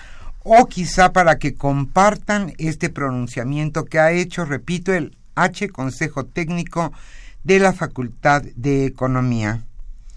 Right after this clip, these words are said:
Y dice lo siguiente: Ante la situación económica y social que vive el país, los integrantes del H Consejo Técnico de la Facultad de Economía de la unam acordamos expresar las siguientes consideraciones.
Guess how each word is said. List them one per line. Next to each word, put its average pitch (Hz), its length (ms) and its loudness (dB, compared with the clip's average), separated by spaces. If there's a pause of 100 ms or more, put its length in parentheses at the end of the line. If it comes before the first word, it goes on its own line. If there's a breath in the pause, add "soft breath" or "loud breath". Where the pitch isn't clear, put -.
(440 soft breath)
Y 170 120 0
dice 170 420 -2
lo 135 120 -2
siguiente: 117 680 -6 (680 soft breath)
Ante 190 200 0
la 196 140 2
situación 202 500 0
económica 180 760 0
y 127 80 -2
social 180 520 -4
que 147 140 -2
vive 135 320 -2
el 123 100 -4
país, 160 560 -2 (380 soft breath)
los 202 200 -4
integrantes 226 640 0
del 160 180 0
H 170 320 0
Consejo 147 540 -6
Técnico 147 500 -4
de 202 80 -2
la 143 140 -2
Facultad 123 500 -4
de 139 160 0
Economía 123 560 -4
de 117 100 -6
la 98 140 -4
unam 127 380 -2 (500 loud breath)
acordamos 233 560 0
expresar 160 640 -2
las 170 160 -4
siguientes 135 600 -4
consideraciones. 123 1200 -4